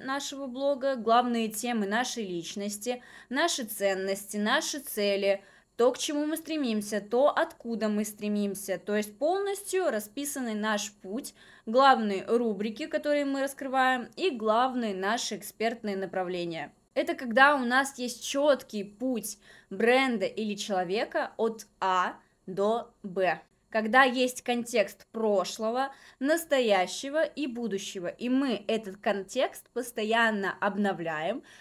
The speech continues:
напоминаем о нем, чтобы вся наша аудитория, неважно, это новая аудитория, это старая аудитория,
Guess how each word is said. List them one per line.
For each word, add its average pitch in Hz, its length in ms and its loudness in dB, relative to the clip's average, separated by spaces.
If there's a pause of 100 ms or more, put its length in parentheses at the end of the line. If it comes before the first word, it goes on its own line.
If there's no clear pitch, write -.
напоминаем 226 920 0
о 277 80 -4
нем, 311 320 -6 (160)
чтобы 277 600 0
вся 240 340 2
наша 208 360 0
аудитория, 254 540 0
неважно, 233 520 4
это 196 260 -2
новая 202 400 2
аудитория, 185 420 -2
это 202 140 -6
старая 175 420 0
аудитория, 262 680 0